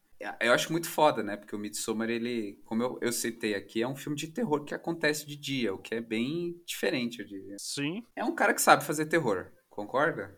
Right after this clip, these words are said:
Speaker 2: Exato, é, exatamente, exatamente. Sabe, sabe sim.
Speaker 1: Eu acho que aqui não tem muito o que falar dele especificamente, mas vamos falar bastante hoje sobre Hereditário, mas, é, vai ficar claro aqui minhas mil elogios ao cara, que eu acho que é,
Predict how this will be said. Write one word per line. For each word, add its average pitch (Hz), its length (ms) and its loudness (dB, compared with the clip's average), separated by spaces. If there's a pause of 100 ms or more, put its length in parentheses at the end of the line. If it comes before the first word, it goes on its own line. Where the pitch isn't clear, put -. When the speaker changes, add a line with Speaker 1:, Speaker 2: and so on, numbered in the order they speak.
Speaker 2:
Exato, 151 580 2 (220)
é, 123 240 0 (100)
exatamente, 120 760 -4
exatamente. 90 580 -10
Sabe, 80 320 -8
sabe 82 300 -12
sim. - 200 -14 (640)
Speaker 1:
Eu 160 140 4
acho 175 160 4
que 185 80 2
aqui 175 640 0
não 156 180 2
tem 175 160 0
muito 160 160 0
o - 60 -16
que 156 100 -4
falar 143 280 4
dele 127 280 0
especificamente, 127 720 -2
mas 123 140 -2
vamos 131 160 -8
falar 131 160 2
bastante 120 800 -2
hoje 107 180 0
sobre 107 260 -2
Hereditário, 107 760 -2
mas, 123 320 -4
é, 110 340 -4 (320)
vai 107 140 0
ficar 117 240 -4
claro 101 360 2
aqui 95 360 -8
minhas 90 580 -12
mil 107 480 -6 (300)
elogios 101 480 -4
ao 95 200 -2
cara, 101 320 2
que - 160 -8
eu 104 40 0
acho - 240 -6
que 104 80 -4
é, 95 440 -8